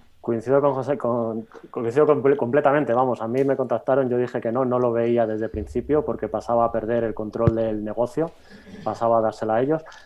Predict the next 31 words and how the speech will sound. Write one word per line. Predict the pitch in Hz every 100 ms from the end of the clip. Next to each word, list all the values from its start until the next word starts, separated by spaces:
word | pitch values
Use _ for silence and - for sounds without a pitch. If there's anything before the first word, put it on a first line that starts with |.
| -
Luego, | 131 151
con | 147 135
el, | 123 -
al | 117
cabo | 147 160
del | 160
tiempo, | 147 156 170 175 - _
eh, | 135 120 117 113 -
bueno, | 139 120
tuve | 139 160
la |
ocasión | 147 135 151 147
en | 123
unas | 131 135 -
ponencias, | 113 143 139 123 120
hablé | 110 110 127 127 131 -
con | 117
una | 120 123 120 120
persona | 110 - 147 135 156
que | 113
había | 104 113
vendido | 117 110 110
en | 117
Amazon, | 127 127 147 151 _ _ _ _
él | 120
presumía | 120 127 123 123 127
de | 117
haber | 113 117
traído | 117 120 123 123 120
los | 113 107 -
Elvis, | 127 123 123 117 - -